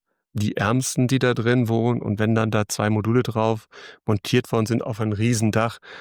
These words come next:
ja, das ist so zweischneidig. Also klar freut man sich, dass überhaupt was getan wird. Das ist, äh, definitiv wichtig. Das ist noch besser als jemand, der nichts tut. Aber letztendlich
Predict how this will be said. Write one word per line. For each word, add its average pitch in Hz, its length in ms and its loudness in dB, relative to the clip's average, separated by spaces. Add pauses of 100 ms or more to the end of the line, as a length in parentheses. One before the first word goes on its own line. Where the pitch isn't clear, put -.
(320)
ja, 107 360 0 (100)
das 110 180 0
ist 117 100 0
so 104 180 2
zweischneidig. 98 840 -2
Also 101 360 2 (460)
klar 113 260 0
freut 113 240 0
man 110 160 2
sich, 110 180 0
dass - 240 -2
überhaupt 107 320 -2
was - 140 -2
getan 151 400 0
wird. 160 200 0
Das 117 140 -2
ist, - 260 -2
äh, 110 260 -4
definitiv 117 560 -2
wichtig. 170 360 2
Das 101 160 -2
ist 110 180 -4
noch 107 160 0 (100)
besser 104 240 0
als 104 360 -2 (260)
jemand, 104 380 2
der 98 100 0
nichts 117 360 2
tut. - 260 2 (960)
Aber 107 280 0
letztendlich 113 840 2